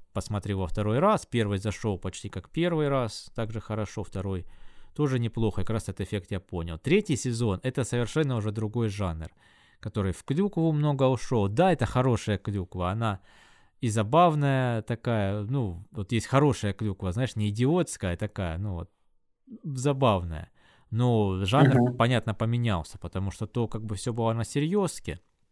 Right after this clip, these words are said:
Speaker 1: лаборатория, всё это мы понимали.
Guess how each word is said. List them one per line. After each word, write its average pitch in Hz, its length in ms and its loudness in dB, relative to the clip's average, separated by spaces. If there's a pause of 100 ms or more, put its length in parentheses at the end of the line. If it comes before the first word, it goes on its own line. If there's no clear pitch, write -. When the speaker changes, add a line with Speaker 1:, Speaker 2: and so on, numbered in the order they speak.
(440)
Speaker 1:
лаборатория, 98 720 0
всё 101 200 -6
это 87 460 -8
мы 101 80 -8
понимали. 95 600 -6